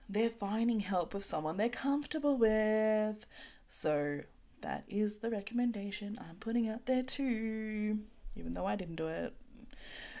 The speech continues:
Do as I say, not as I do. Anyway, uh, let's have a look. Hmm.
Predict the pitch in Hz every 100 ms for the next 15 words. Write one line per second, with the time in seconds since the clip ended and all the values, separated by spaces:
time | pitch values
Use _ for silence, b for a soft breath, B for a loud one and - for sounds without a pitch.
0 | 196 294 415 392 370 370 330 320 320 311
1 | 277 277 226 151 - - - 175 151 -
2 | - - - - 190 190 185 185 185 185
3 | 185 185 185 185 185 185 262 262 - 180
4 | 170 165 - - - - - - - _
5 | _ - - - - - b b b b
6 | b b b - - - 220 240 202